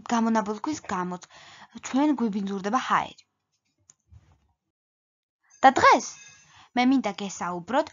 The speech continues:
გლობალურ დათბობაზე, ხანძრებზე ტყეში, გამონაბოლქვეს და ოკეანეების დაბინძურებაზე. ტყეში ხა-, ხანძრის გაჩენას აქვს ბევრი მიზეზი.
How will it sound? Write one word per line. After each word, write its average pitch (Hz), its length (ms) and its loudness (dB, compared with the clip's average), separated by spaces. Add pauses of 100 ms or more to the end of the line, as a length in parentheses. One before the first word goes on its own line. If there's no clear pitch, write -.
(200)
გლობალურ 480 420 0
დათბობაზე, 208 640 -4
ხანძრებზე 302 540 0
ტყეში, 214 560 -6 (720)
გამონაბოლქვეს 262 840 -2
და 349 120 4 (220)
ოკეანეების 202 600 -8
დაბინძურებაზე. 175 800 -14 (3000)
ტყეში 427 400 8
ხა-, - 180 -14
ხანძრის 240 400 0
გაჩენას 208 480 -8
აქვს 269 240 -4
ბევრი 233 300 -4
მიზეზი. 175 360 -8